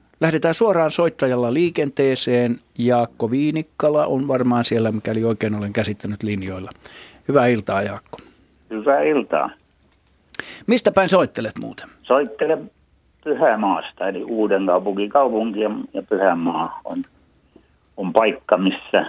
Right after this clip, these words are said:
Speaker 2: mistä soittelen.
Speaker 1: Joo, hyvä. Mitä haluat, että, ö, käsitellään tässä aiheena?
Speaker 2: No, minulla on, tota, ö, mökin ympäristössä neljäkin riistakameraa ja,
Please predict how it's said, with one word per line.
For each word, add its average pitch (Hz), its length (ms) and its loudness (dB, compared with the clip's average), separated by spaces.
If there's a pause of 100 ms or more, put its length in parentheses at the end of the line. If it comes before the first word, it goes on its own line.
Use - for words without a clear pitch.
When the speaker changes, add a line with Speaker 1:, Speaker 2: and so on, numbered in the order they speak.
(360)
Speaker 2:
mistä 90 260 -8
soittelen. 92 500 -2 (720)
Speaker 1:
Joo, 117 300 -4 (440)
hyvä. 147 180 -2 (1000)
Mitä 175 220 4
haluat, 139 340 2
että, 127 260 2 (800)
ö, 147 240 -2
käsitellään 131 600 0
tässä - 280 -2
aiheena? 127 380 0
Speaker 2:
No, 147 100 2 (1400)
minulla 143 260 4
on, 131 140 0
tota, 135 380 2 (840)
ö, 131 160 2 (220)
mökin 147 320 -2
ympäristössä 120 920 0 (280)
neljäkin 120 500 2
riistakameraa 87 1000 -2
ja, 82 200 -2